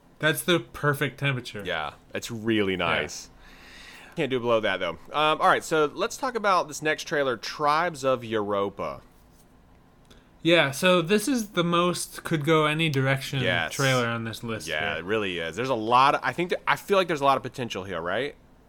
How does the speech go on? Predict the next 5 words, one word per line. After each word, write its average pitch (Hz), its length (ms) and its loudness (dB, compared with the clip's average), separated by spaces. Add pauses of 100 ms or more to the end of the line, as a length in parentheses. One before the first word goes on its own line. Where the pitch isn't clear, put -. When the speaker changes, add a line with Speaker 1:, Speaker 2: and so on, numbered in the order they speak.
(520)
Speaker 1:
There's 170 200 6
a 175 60 8
lot 151 560 8
of 156 200 -4
potential. 156 640 -2